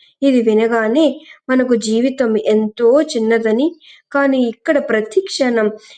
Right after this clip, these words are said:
ఎంత పవిత్రమో అర్థమవుతుంది. గంగా హారతి, ఇది చూడకుండా కాశీ ప్రయాణం పూర్తి కాదు. సాయంత్రం అవ్వగానే దశాశ్వమేధ ఘాట్ మీద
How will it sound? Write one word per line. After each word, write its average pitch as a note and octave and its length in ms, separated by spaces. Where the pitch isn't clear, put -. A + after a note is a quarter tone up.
ఎంత D4 500
పవిత్రమో G#3+ 520
అర్థమవుతుంది. D#4 880
గంగా G#3+ 380
హారతి, A#3 560
ఇది C4+ 320
చూడకుండా A3+ 720
కాశీ C4 380
ప్రయాణం F#3+ 580
పూర్తి E4+ 340
కాదు. C#4+ 380
సాయంత్రం C4+ 760
అవ్వగానే G#3 640
దశాశ్వమేధ B3+ 800
ఘాట్ G3 420
మీద G#3+ 240